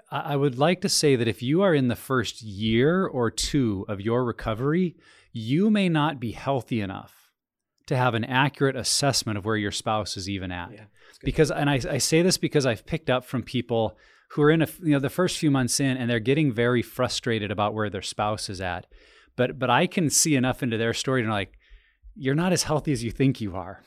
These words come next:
Speaker 1: or you've not made as much progress as you think you have. And I know you're in a better place
Speaker 2: Yeah.
Speaker 1: than you were, you know, a few months ago, but your spouse is still watching and waiting and hurt and wounded." And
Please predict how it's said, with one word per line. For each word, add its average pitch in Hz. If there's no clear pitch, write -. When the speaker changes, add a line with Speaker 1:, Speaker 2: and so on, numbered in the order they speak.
Speaker 1:
or 131
you've 147
not 185
made 175
as 160
much 151
progress 143
as 110
you 107
think 143
you 110
have. 123
And 127
I 131
know 143
you're 190
in 143
a 120
better 139
place 135
Speaker 2:
Yeah. -
Speaker 1:
than 123
you 120
were, 123
you 135
know, 113
a -
few 107
months 123
ago, 170
but 131
your 156
spouse 147
is 120
still 123
watching 113
and 101
waiting 113
and 98
hurt 120
and 110
wounded." 113
And 110